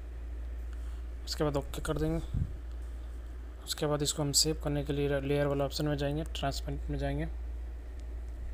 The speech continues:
Save image, अल्ट्रा में इसको हम सेव करेंगे। उसके बाद हम पीएससी को ओपन करेंगे।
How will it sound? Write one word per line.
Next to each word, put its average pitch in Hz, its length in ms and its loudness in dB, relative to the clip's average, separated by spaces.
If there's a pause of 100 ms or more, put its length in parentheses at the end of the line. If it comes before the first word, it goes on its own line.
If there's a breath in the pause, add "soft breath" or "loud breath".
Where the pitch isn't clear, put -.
(320)
Save 143 280 0
image, 135 460 0 (1160)
अल्ट्रा 143 340 0
में 135 100 2
इसको 131 220 -4
हम 139 80 -2
सेव 131 280 -2
करेंगे। 117 280 -2 (3750)
उसके 147 220 0
बाद 143 160 4
हम 143 100 2
पीएससी 139 460 0
को 139 120 0
ओपन 131 180 -2
करेंगे। 127 300 -2